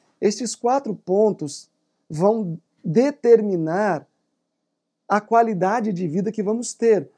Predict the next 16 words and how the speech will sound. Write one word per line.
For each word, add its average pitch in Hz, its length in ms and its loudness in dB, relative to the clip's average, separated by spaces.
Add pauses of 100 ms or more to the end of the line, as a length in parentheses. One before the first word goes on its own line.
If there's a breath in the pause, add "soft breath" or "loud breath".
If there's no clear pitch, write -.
(160)
Se - 100 -14
nós 233 180 0
vamos 240 200 -4
ter 220 160 6
uma 208 160 0
vida 190 260 -2
feliz, 190 760 -2
infeliz, 190 840 0
se - 360 -8
vamos 220 220 0
ter 214 160 2
sucesso 196 840 -4
ou 190 60 -4
vamos 202 320 -6
ser 190 200 -4
fracassados, 175 1080 -4